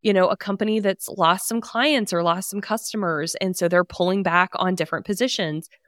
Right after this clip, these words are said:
Or who knows, maybe that job that you applied to, they ended up hiring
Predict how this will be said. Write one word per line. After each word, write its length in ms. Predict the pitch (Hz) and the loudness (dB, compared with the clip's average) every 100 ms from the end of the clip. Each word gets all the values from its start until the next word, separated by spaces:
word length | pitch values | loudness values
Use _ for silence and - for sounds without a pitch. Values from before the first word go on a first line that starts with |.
| _ _ | _ _
Or 340 | - 262 262 - | 0 4 4 2
who 200 | 262 294 | 2 4
knows, 300 | 294 311 - | 4 4 2
maybe 280 | 202 220 240 | 0 2 4
that 200 | 233 208 | 2 4
job 260 | 196 226 | 2 4
that 80 | 240 | 2
you 180 | 240 247 | 0 0
applied 380 | 233 226 220 226 | 0 0 0 0
to, 140 | 277 | -2
they 140 | 240 226 | -2 -2
ended 220 | 226 240 | -2 -2
up 120 | 226 | -4
hiring 600 | - 208 233 247 254 262 | -4 -2 -2 0 0 -2